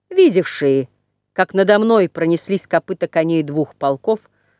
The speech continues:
не удосужились даже пощупать мне пульс и заявили, что я мёртв.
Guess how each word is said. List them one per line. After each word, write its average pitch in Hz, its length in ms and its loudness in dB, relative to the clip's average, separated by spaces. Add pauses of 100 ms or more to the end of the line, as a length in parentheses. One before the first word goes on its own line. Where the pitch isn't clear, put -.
(240)
не 226 160 2
удосужились 247 680 2
даже 220 260 2
пощупать 214 640 -6
мне 196 220 0
пульс - 400 -6
и - 20 -2
заявили, 156 440 -2
что - 220 -10
я 139 200 -4
мёртв. 117 480 -10